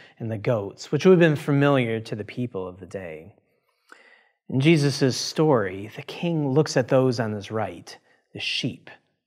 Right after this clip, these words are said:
the righteous, and welcomes them with his blessing, an invitation into his kingdom, saying, "For I was hungry, and you gave me something to eat.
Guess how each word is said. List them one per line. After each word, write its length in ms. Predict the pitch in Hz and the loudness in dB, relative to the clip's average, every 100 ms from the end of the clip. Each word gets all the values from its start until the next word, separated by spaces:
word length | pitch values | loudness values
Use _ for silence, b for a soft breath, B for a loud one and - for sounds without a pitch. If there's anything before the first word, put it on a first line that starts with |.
| _ | _
the 100 | 110 | -10
righteous, 840 | 107 123 135 123 - - - - - b b b b | 0 2 2 0 -8 -10 -10 -10 -14 b b b b
and 220 | - 135 131 | -8 -2 4
welcomes 560 | 151 156 - 95 95 | 6 4 0 -12 -12
them 200 | - 104 | -12 -10
with 120 | 110 | -10
his 180 | - 113 | -8 -10
blessing, 580 | - 113 113 - 117 98 | -4 -4 -4 -10 -14 -10
an 120 | 131 151 | -2 4
invitation 760 | 170 143 - 151 139 - 110 B B - | 4 4 2 -2 0 -2 -6 B B 4
into 260 | 202 185 | 4 6
his 180 | 175 165 | 2 2
kingdom, 480 | - 185 170 95 104 | -2 0 0 -2 -8
saying, 460 | - 151 139 135 B B B B | 0 2 4 2 B B B B
"For 440 | - 185 160 147 | -8 -2 -2 -2
I 160 | - - | -2 0
was 160 | 208 | -2
hungry, 580 | - - 196 165 107 110 | -4 -2 0 2 0 -4
and 160 | 143 160 | 0 2
you 80 | 156 | 4
gave 260 | 165 170 | 6 6
me 120 | 165 | 4
something 420 | 160 170 160 160 139 | 2 0 0 0 0
to 100 | 143 | -2
eat. 380 | 156 151 131 | 0 0 0